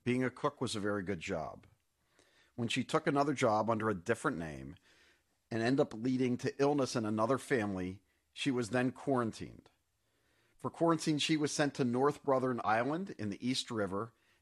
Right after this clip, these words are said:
and there she lived her final twenty-six years. Mary Mallon continued to protest her quarantine and that she was never sick, but an asymptomatic spreader.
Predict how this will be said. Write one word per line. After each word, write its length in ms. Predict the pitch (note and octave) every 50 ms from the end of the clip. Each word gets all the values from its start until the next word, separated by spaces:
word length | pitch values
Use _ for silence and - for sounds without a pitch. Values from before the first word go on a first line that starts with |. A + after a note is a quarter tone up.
| _ -
and 160 | A#2 A#2 A#2 A#2+
there 160 | C3 C3+ C3+
she 220 | C3 - - C3
lived 260 | A2 A2+ A#2 G#2+ G2
her 120 | - A#2+ G#2
final 360 | - - G#2+ A2+ A2 A2 G2+
twenty-six 640 | - - - G#2 G2 G2 - - G2 F2+ - -
years. 420 | F2 D2+ C2+ A#1+ - - - - - _ _ _ _ _ _ _ _ _ _ _ _ _ _ _ _ _ _ _ _ -
Mary 300 | G#2+ A#2+ C3+ C#3+ C#3+ B2+
Mallon 320 | C3 C3 C3 C3+ C3+ B2+
continued 640 | - - - B2 A#2+ A2+ - - D3+ D#3+ E3+ E3 D#3
to 100 | - D#3
protest 540 | - - - C#3+ C#3 B2+ - C3+ A#2+ - -
her 80 | B2+ G#2
quarantine 680 | - - F#3 F#3 F3 C#3+ - - A2 G2 G2 G2 G2 - _ - - _ _ -
and 120 | A#2+ A2
that 140 | A#2 A2 -
she 140 | - C#3+ C#3
was 180 | A#2 A#2+ G#2 G#2+
never 320 | A2+ A2+ A2 G2+ G2+ G2
sick, 400 | - - - - - - - - _ _ _ _ _ _ _ _ _ -
but 140 | A2 G2+
an 100 | G2+ G2
asymptomatic 720 | G2 G2+ G2+ - - A2 F#2 - F#2+ F#2 F#2 F2 E2 D#2+ -
spreader. 480 | - - - - E2+ C#2 A#1 G#1 -